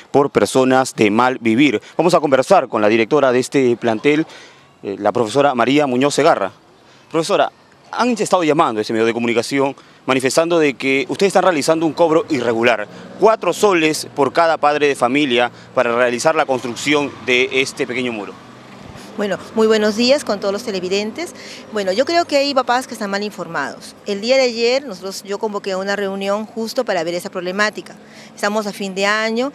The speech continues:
Speaker 2: sabemos que ya ahorita estamos, este, por iniciar un año nuevo,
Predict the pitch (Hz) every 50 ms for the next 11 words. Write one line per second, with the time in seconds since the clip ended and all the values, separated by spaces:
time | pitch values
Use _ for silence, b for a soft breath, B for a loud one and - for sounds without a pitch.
0 | B B B B - 175 175 180 196 202 - - 185 175 180 185 185 185 185 180
1 | 180 180 185 180 202 202 - - 190 185 190 190 185 190 175 - 175 160 - 170
2 | 170 165 170 - - 196 202 196 190 185 185 190 196 208 220 220 214 202 247 262